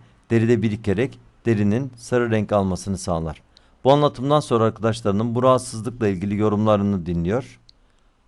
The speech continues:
Buna göre Ahmet yorumlarından hangilerini doğru olarak kabul edecektir? Bir, yeni doğan bebeklerde böbrek yetmezliği görülür. Doğru. Çünkü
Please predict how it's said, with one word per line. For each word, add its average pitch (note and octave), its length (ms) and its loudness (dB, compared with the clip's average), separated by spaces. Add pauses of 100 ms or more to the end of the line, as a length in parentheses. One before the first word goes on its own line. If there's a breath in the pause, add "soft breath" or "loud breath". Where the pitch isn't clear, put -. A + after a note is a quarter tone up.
(140)
Buna C3+ 160 6
göre A#2+ 220 4
Ahmet G2+ 640 2 (420)
yorumlarından B2 580 4
hangilerini A#2+ 640 0
doğru A2+ 240 4
olarak G2 520 -2 (320)
kabul G#2 260 -2
edecektir? D#2 580 -8 (140)
Bir, A#2+ 260 0 (500 soft breath)
yeni C3+ 220 2
doğan C#3+ 260 4
bebeklerde G#2+ 640 0
böbrek A2+ 400 -2
yetmezliği A2+ 540 -2
görülür. F#2 440 -4 (140)
Doğru. G2 380 0 (640)
Çünkü A#2 520 2